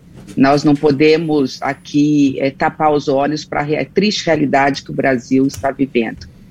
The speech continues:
No meio da pandemia, nesse momento mais trágico da história,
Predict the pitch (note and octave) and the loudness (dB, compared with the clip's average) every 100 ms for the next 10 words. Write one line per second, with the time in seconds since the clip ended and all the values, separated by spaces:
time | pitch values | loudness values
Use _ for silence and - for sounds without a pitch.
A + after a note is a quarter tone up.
0 | - - - C3+ C#3 C#3+ D3+ C#3+ C#3 - | -20 -20 0 6 6 6 4 4 0 0
1 | D3 C3+ C3 C3 D#3 F3 D#3 C#3 - C3+ | 2 2 4 4 2 2 2 0 0 2
2 | C#3 C#3 C#3 C#3+ C#3 C3+ C#3+ D#3 - C#3+ | 2 4 2 0 -2 0 0 -2 -2 0
3 | D3 D#3+ D#3+ - C3+ C#3 C3+ - C3+ C#3 | 0 -2 -8 -10 -4 -4 -4 -4 -2 0
4 | C#3 | -2